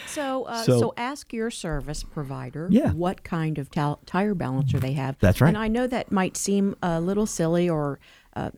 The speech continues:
Speaker 1: something you might not pay attention to normally, but ask your service provider. Uh, that way you'll know at least, and it'll save you time and money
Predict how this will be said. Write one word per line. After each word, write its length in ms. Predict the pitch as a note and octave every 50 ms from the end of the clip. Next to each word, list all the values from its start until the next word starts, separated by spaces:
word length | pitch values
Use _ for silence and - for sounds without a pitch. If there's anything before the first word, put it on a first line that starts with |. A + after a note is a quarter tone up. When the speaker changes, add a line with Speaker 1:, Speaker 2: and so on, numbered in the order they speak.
| - - -
Speaker 1:
something 400 | - - G3 F#3 G3+ - G3+ G3
you 80 | F#3+ F3
might 180 | F3 F3+ -
not 180 | - F#3+ F3+ -
pay 120 | - F3+ F3+
attention 460 | G3+ - D#3 C#3+ C#3+ - - D3 C#3+
to 120 | - D3+ C#3+
normally, 420 | C#3 C#3 C#3 C3+ C#3+ D3 E3+ F#3+
but 180 | A#3 A3+ - - -
ask 320 | A#3+ C#4 E4 - - - -
your 60 | C#4+
service 420 | - - E3 D3+ C3 C#3+ D#3 -
provider. 640 | - - D#3 C#3+ C#3+ C#3+ C#3 C#3 C#3 C3+ C3+ C3 C3 - - - - - _ -
Uh, 140 | C#3+ D3 D#3+
that 280 | A3 A#3+ C4+ C#4 - A3+
way 240 | G#3 F#3+ F#3+ F#3 F#3+
you'll 240 | F#3 F3 E3 E3 E3
know 540 | D#3+ E3 F3 F#3 F3+ D#3+ C#3 C3 C3 C3+
at 140 | C#3 - -
least, 500 | C#3 C#3 C#3 C3 C3 C#3+ - - - - _
and 120 | - - -
it'll 280 | - D#3+ E3 D#3+ D3+ C#3+
save 320 | - - - F#3+ F#3+ D#3
you 80 | D#3 D#3
time 400 | - - E3 D#3 D#3 D#3 D3+ D3
and 120 | C#3 C#3
money 400 | C#3+ D3 C#3+ C#3+ C#3 C3+ C3+ C3+